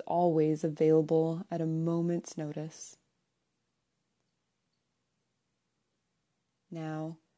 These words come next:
turning to your heartfelt desire and touching back into it, affirming it to yourself in the present tense once again.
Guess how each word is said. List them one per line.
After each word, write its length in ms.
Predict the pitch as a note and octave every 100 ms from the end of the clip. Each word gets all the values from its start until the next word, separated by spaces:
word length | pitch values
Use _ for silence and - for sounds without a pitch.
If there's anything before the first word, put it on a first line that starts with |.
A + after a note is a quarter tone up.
| _ _ _ _ _ _ _ -
turning 360 | A3 A#3+ D4 D4+
to 140 | A#3+
your 180 | G3 F3
heartfelt 560 | - F3 F3 - E3+ -
desire 600 | D#3+ D#3+ D#3+ D#3+ D#3+ D#3
and 220 | E3+ D#3+
touching 420 | - F#3 G3+ F#3
back 300 | E3+ E3 -
into 380 | F3 E3+ - -
it, 220 | - - _ _ _ _ _ _ _ _ _ _ _ _ _ _ _ _ _ _ _ _
affirming 480 | - - F#3 G3+ A#3
it 180 | B3 -
to 120 | G3+
yourself 560 | F#3 F3 - E3+ E3 -
in 160 | E3+ D#3+
the 60 |
present 520 | D#3+ - E3+ E3+ E3+ -
tense 440 | E3+ D#3+ D#3 -
once 340 | D#3+ D#3+ D#3+ E3
again. 480 | D#3+ D#3 D3+ D3+